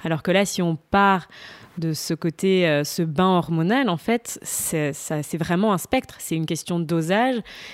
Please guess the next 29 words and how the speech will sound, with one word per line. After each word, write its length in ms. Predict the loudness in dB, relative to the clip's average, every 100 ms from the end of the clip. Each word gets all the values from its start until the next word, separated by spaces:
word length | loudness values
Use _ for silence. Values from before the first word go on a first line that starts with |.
| -10
Et, 240 | -2 0 0
euh, 60 |
si 160 | -2 -6
je 60 | -6
prends 160 | -4
juste 200 | -4 -4
une 80 | -4
échelle 220 | -2 -2
entre 200 | -4 -4
zéro 320 | -4 -2 0
et 120 | 0 0
un, 180 | -4 -4
qui 140 | -8
est 60 | -10
très 160 | -4
basique, 320 | -2 -2 -4 -6 -18 -10
on 120 | -8
peut 160 | 0 2
être 160 | 2 0
sur 260 | -8 -8
toute 380 | -10 -4 -2 -2
cette 260 | -2 -2 -2
échelle-là 600 | -2 -2 0 0 -2 -2
et 100 | -2
donc 220 | -2 0 0
avoir 260 | 0 0
des 100 | 0
degrés 440 | 0 0 2 4 4
de, 260 | 2 0